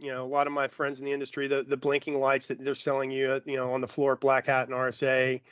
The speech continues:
you know, which of those are actually effective at mitigating that risk? What does that mix look like? Uh, you know, I've seen organizations, uh, very savvy ones, use their G R C programs also to,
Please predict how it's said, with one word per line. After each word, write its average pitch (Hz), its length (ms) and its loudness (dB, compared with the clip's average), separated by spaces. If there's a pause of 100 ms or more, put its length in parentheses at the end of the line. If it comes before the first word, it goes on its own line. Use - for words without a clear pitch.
(520)
you 139 80 2
know, 139 160 2
which 156 360 2
of 170 120 4
those 156 480 4
are 143 380 2
actually 156 420 0
effective 143 560 -2
at 135 140 -6
mitigating 147 520 -2
that 170 160 -2
risk? 175 420 -2
What 143 320 0
does 156 160 -4
that 135 260 0
mix 135 320 -10
look 139 280 -4
like? 175 380 2 (540)
Uh, 123 380 0
you 135 80 -2
know, 127 60 -2
I've 156 160 2
seen 160 180 0
organizations, 143 1040 0 (220)
uh, 139 240 0
very 139 420 2
savvy 165 460 2
ones, 131 540 -4 (520)
use 202 240 2
their 170 140 4
G 139 180 -2
R 131 80 2
C 220 180 0
programs 139 480 2
also 139 440 2
to, 135 680 -6